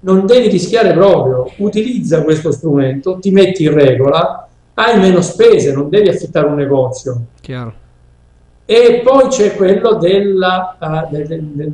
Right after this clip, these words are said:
Speaker 1: della lotta proprio all'abusivismo attraverso le forze dell'ordine. I nostri colleghi fanno il loro mestiere, nel senso che raccolgo-, hanno fatto anche dei numeri verdi sul, in alcune province, penso a Pesaro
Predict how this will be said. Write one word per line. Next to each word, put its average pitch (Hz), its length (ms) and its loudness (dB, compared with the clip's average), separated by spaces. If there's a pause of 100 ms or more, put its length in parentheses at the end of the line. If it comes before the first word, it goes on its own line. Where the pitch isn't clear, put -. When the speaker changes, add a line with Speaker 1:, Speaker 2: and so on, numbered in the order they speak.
Speaker 1:
della 156 240 2
lotta 180 420 2
proprio 151 420 2
all'abusivismo 185 840 -4
attraverso 160 560 0
le 175 100 2
forze 139 300 -2
dell'ordine. 131 680 0 (480)
I 147 100 0
nostri 196 380 4
colleghi 202 420 4
fanno 170 240 0
il 156 40 -2
loro 151 240 0
mestiere, 143 600 0
nel 131 120 -8
senso - 360 -6
che 190 400 2 (240)
raccolgo-, 196 640 2
hanno 170 180 0
fatto 196 240 2
anche 220 220 0
dei 202 100 2
numeri 196 280 2
verdi 165 540 2 (440)
sul, 160 400 2
in 160 100 0
alcune 160 340 4
province, 165 540 0
penso 165 280 0
a - 80 0
Pesaro 135 720 2